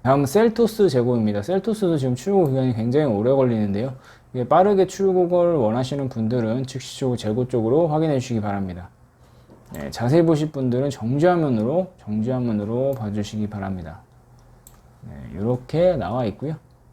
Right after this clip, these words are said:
다음은 스포티지 모델입니다. 스포티지 디젤 모델과,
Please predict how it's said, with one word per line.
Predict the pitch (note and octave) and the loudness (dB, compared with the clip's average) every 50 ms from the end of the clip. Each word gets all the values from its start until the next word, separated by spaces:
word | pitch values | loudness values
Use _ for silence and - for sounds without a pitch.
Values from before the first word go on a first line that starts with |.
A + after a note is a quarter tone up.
| - - - - - - - - | -20 -20 -20 -20 -20 -20 -16 -6
다음은 | - B2+ C3+ C#3+ C#3+ C3+ | -2 0 2 2 2 0
스포티지 | C3 - - - B3 B3+ - - A3+ A3 G#3 F#3 | -2 -4 -6 -8 -6 -6 -2 0 2 4 4 4
모델입니다. | C3+ A#2+ A2+ A2+ A#2+ A#2 A2 G#2+ G#2 G2+ G#2 | 2 2 0 0 0 2 0 0 0 -2 -4
스포티지 | - - - - G3 G3 - - D3+ A#2+ A2+ A#2 C3+ D3 C#3+ | -6 -8 -6 -4 -4 -4 -2 -2 -2 0 0 0 0 -2 -4
디젤 | - - C3 C3 C#3 E3+ F#3 F3 | -4 -4 -2 2 4 4 4 4
모델과, | D3+ B2 A2+ G#2 A2 G#2+ G#2 G2+ G2+ G#2+ C3 C#3+ D#3+ F3 F#3 F#3+ - - | 4 2 0 0 0 0 0 0 0 0 2 2 2 2 2 0 -4 -8